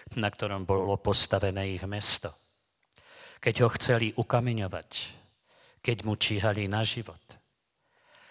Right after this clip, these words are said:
Ale meč bolesti ju celkom prenikol pod krížom.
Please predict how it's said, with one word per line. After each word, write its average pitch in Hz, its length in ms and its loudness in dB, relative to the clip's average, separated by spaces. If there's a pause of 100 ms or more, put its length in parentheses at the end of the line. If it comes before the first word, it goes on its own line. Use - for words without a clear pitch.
(280)
Ale 107 160 6
meč 147 400 4
bolesti 165 720 6 (320)
ju 117 160 0
celkom 185 800 6
prenikol 117 800 2
pod - 240 2
krížom. 87 480 -6